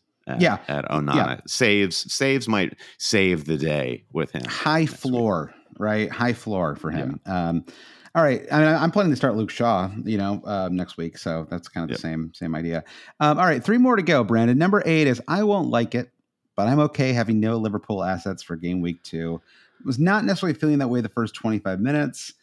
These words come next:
Speaker 2: but after that, it was kind of exactly what I was worried about, which is just, who do you pick? I mean, Luis Diaz, Diogo Jota, um, Gakpo was, was not a relevant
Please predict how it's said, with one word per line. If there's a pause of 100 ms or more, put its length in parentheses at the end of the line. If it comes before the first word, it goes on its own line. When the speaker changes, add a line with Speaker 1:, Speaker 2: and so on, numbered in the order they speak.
(240)
Speaker 2:
but
after
that,
it
was
kind
of (280)
exactly
what
I
was
worried
about,
which
is
just, (680)
who
do
you
pick? (180)
I
mean,
Luis
Diaz,
Diogo
Jota, (400)
um, (1500)
Gakpo
was,
was
not (160)
a
relevant